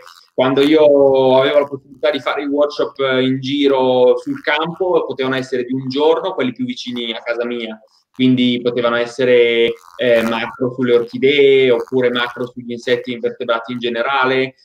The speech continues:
oppure poteva essere fotografie di paesaggio, fotografia notturna. Altri invece erano di più giorni, quindi, non lo so, Parco Nazionale d'Abruzzo per vedere i cervi, magari con un po' di fortuna i lupi, gli orsi,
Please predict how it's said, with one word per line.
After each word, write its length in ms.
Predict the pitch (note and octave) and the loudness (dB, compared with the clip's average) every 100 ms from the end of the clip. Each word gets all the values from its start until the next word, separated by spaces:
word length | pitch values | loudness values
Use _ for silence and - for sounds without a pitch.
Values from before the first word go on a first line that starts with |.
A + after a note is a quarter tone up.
| _ | _
oppure 580 | C3+ B2+ C3 C3 B2+ B2 | -6 -4 2 2 4 0
poteva 340 | B2 B2+ B2 | -2 -2 2
essere 420 | A#2+ - B2+ B2+ A#2+ | 2 2 0 0 -2
fotografie 520 | A#2+ B2 B2 - C3 | -4 -6 -4 -2 -2
di 100 | B2 | 0
paesaggio, 640 | A#2+ A#2 C3+ C3 B2+ B2 | -2 0 0 0 -2 -6
fotografia 460 | B2+ B2 A#2+ - - | -4 -4 -4 -6 -12
notturna. 760 | C#3 _ C#3+ C3 B2 B2+ B2 B2 - _ - | -14 _ -2 -2 -2 -2 -4 -6 -14 _ -4
Altri 260 | D#3+ E3 G3 | -2 0 0
invece 260 | D#3+ D#3 | 2 2
erano 160 | C#3+ C3 | 0 0
di 100 | B2+ | -4
più 160 | G3 G#3+ | -4 0
giorni, 540 | C#3 D3+ E3 C3 B2+ | 4 4 4 0 -4
quindi, 560 | C3 B2+ B2 A#2 A#2 A2 | -2 -2 -2 -6 -8 -8
non 120 | A2+ | -8
lo 100 | A#2+ | -6
so, 160 | - - | -6 -4
Parco 240 | A#2+ - | -6 -6
Nazionale 380 | B2+ C3 C#3 C3 | -8 -6 -6 -2
d'Abruzzo 540 | B2+ B2 C3 C#3 C3+ - | -2 0 0 0 -2 -2
per 140 | A#2+ | -2
vedere 280 | B2 B2 A#2+ | 0 0 0
i 80 | A#2+ | -2
cervi, 560 | A#2+ C3+ C3 A#2 A#2+ | -2 -2 -2 -4 -8
magari 320 | A2+ A2+ B2 | -8 -6 -6
con 140 | - B2 | -6 -10
un 80 | A2+ | -6
po' 100 | B2 | -6
di 80 | |
fortuna 460 | A#2+ A#2+ - B2+ A#2+ | -6 -8 -8 -6 -4
i 40 | |
lupi, 400 | A#2+ C#3 C#3 A#2 | -2 -2 -2 -4
gli 80 | A2 | 0
orsi, 460 | B2+ B2+ - A#2+ | 0 0 -4 -12